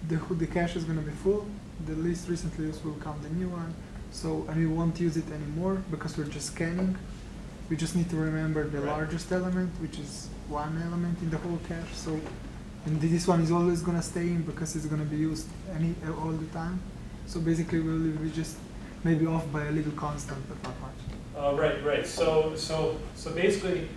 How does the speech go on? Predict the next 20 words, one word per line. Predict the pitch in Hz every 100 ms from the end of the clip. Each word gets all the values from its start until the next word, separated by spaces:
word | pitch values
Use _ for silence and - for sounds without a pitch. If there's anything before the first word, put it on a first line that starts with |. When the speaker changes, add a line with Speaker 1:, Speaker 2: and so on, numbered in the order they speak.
| - -
Speaker 2:
you | 151
can | 156 160
think | 185 180
of | 156 151 143 - - - -
you, | 139 147 143 143 -
you, | 135 143 139 139
um, | 135 131 131 - - - - - -
you | 135 135
start | - - - 156 170 170
scanning | - - 147 143 139 135
here, | 147 156 - - - - - - -
and | 139 139 135
you, | 135 131 127 123 104 - 127
um, | 123 120 117 - -
so | - -
this | 143 143
is | 147 135
your | 131 123 123 - - - - - - - - - - - - -
start, | - - 139 135 - - - - - 156
and | 123 120